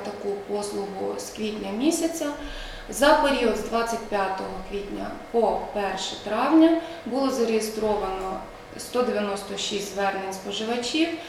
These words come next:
які подавали показники по телефону через кол-центр.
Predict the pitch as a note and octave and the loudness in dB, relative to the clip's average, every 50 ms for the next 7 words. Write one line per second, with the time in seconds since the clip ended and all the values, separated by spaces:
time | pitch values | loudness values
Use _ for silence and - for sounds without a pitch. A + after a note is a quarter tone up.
0 | - - - - - - - - - A3+ A3 A#3 A3 A3 D#4+ D#4+ - - G#3+ G#3 | -14 -14 -14 -16 -16 -16 -12 -6 -2 0 0 0 2 2 2 2 2 2 2 4
1 | G#3 A3 A#3 A#3 A3+ A3 - - G3 G3+ G3+ G3+ G3+ G3+ - C4 C4+ - - G#3+ | 4 6 4 4 4 2 -2 -4 -4 -4 -4 -4 -4 -4 -4 -4 -4 -4 -4 -4
2 | G3+ - G3+ G3 G3+ - - C4+ D4 C#4+ C4 - - A3 G#3 G#3+ A3 A3 A3 - | -4 -4 -4 -6 -6 -4 -2 0 2 2 2 0 -2 -2 -2 -2 -2 -4 -4 -4
3 | G3+ G3+ G3+ G3+ - G#3 G#3 G#3 G#3+ - - | -4 -4 -4 -4 -6 -6 -6 -6 -8 -10 -12